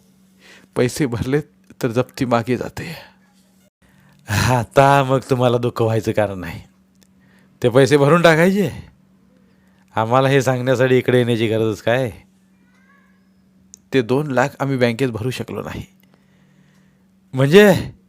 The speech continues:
बंगल्यात येऊन आम्ही दोन लाखांची बंडल कातडी बॅगेत भरली आणि जरा, जरा आत गेलो तर तुकोजीराव कातडी बॅगेसह बॅग भरता. "ए, काय म्हणता विठोजीराव?"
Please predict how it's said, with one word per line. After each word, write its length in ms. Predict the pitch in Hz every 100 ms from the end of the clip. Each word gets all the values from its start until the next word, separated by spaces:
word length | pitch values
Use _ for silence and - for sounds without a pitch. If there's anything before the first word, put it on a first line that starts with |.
| _ _ _ _ _ _ _ _ _ _ _ _ _ _ _ _ _ _
बंगल्यात 400 | 143 131 135 151 156
येऊन 220 | 151 143 143
आम्ही 180 | 139
दोन 240 | 127 131 143
लाखांची 400 | 123 143 127 143 - _
बंडल 440 | 131 123 120 147 139
कातडी 420 | - 110 123 131
बॅगेत 260 | 120 113
भरली 420 | 117 95 123 135 135
आणि 140 | 131
जरा, 220 | 113 107 - _ _ _ 127
जरा 240 | 127 123
आत 140 | 127
गेलो 280 | 127 92 147 - _ _ _ _ _
तर 60 | 123
तुकोजीराव 500 | - 120 147 135 131
कातडी 360 | 117 107 127 135
बॅगेसह 540 | 110 110 127 - 123
बॅग 180 | 98 101 -
भरता. 280 | - - - - _ _ _ _ _ _ _ _ _ _ -
"ए, 40 | 135 -
काय 240 | 127 147
म्हणता 280 | 147 117 131
विठोजीराव?" 680 | 120 123 123 110 117 104